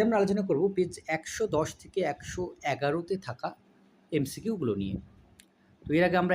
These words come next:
এক থেকে একশো সাত পর্যন্ত এমসিকিউ দুটো ভিডিওতে আলোচনা করেছি। আজকে এটা হচ্ছে তিন নম্বর ভিডিও, যেখানে আমরা একশো আট থেকে শুরু করব। According to Nora, what is a pitiable thing? নোরার মতে সবথেকে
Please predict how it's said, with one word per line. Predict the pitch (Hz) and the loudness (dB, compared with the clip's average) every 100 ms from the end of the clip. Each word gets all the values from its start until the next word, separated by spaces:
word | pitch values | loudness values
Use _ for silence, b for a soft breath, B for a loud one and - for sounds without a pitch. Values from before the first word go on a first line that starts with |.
| 160 | 2
এক | 143 - | 0 -6
থেকে | - 156 | -2 0
একশো | - - 143 | -2 -8 -6
সাত | - 147 - | -4 -4 -4
পর্যন্ত | 147 139 143 131 | -6 -2 0 0
এমসিকিউ | 127 - 143 131 | -2 -8 -6 -2
দুটো | 123 139 | 0 0
ভিডিওতে | 131 127 131 135 117 | 0 -2 -2 0 -2
আলোচনা | 113 139 131 | -2 -4 -4
করেছি। | 127 131 - - _ b b b b - | -6 -8 -12 -20 _ b b b b -8
আজকে | 135 - 156 | -6 -2 0
এটা | 156 | 0
হচ্ছে | 147 156 - | -2 -4 0
তিন | 185 | 2
নম্বর | 165 117 104 | 2 0 0
ভিডিও, | 107 202 | 2 4
যেখানে | 156 147 143 | 2 -2 -4
আমরা | 151 151 | -4 -6
একশো | - - 190 - 151 | -8 -8 -8 -2 0
আট | 190 190 | 0 -2
থেকে | 143 110 | -10 -10
শুরু | - 107 | -14 -14
করব। | 101 - - - - - - B B B _ 156 | -14 -14 -20 -12 -12 -12 -16 B B B _ -2
According | 214 226 247 | 4 4 6
to | 220 175 | 6 6
Nora, | 151 156 202 - | 6 6 4 0
what | 196 208 247 | 0 2 2
is | 254 | 0
a | - | -2
pitiable | 160 170 139 127 - | -2 -2 0 -4 -6
thing? | 92 92 117 | -10 -8 0
নোরার | 147 185 190 131 | 4 6 4 2
মতে | 113 180 - _ _ _ _ _ _ _ - | -2 -6 -8 _ _ _ _ _ _ _ -2
সবথেকে | 180 - 196 | 0 0 0